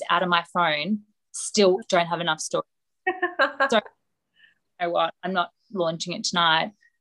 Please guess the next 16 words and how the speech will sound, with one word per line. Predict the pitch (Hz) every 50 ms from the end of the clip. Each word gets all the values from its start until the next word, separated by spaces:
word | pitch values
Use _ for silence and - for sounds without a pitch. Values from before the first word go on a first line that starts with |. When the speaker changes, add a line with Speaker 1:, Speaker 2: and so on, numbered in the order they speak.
| _ _ _ _ _ _ -
Speaker 1:
It's | 208 202 208 - - - _ _ _ _ _ -
an | 214 208
issue | 202 190 180 - 196 180 180 180
for | - - 196 185 -
it. | 190 190 202 _ -
I'll | 190 185 190 185 - - - - - -
figure | - 220 220 220 247
it | 240
out | 226 208 -
tomorrow. | - - 208 180 170 165 160
And | 160 - 185
I'm | 185 185 180
like, | 175 170 175 180 _ - 196
and | 185 185
this | 180 - - 185
afternoon, | 170 175 - - 190 185 175 165 160 160 160 160